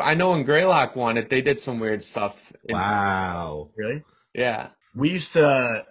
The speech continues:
Speaker 3: like, we had a hobby center at Equinoccio, and we would, like, steal old, like, I had, like, a nineteen seventy-six, like, soccer World Cup tournament trophy, like, from, like, I used, we just stole old trophies in camp. That was, like, our thing.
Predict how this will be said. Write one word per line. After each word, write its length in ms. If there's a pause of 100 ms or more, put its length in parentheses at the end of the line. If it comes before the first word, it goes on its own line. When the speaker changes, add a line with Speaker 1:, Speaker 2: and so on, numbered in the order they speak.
Speaker 3:
like, 240
we 140
had 100
a 80
hobby 320
center 320
at 140
Equinoccio, 480
and 100
we 80
would, 200
like, 280 (220)
steal 480
old, 320
like, 260
I 140
had, 100
like, 120
a 60
nineteen 760
seventy-six, 960
like, 280 (140)
soccer 840 (200)
World 400
Cup 300
tournament 420
trophy, 380
like, 200
from, 320 (100)
like, 120
I 80
used, 500
we 80
just 140
stole 260
old 160
trophies 300
in 80
camp. 240
That 100
was, 160
like, 100
our 120
thing. 240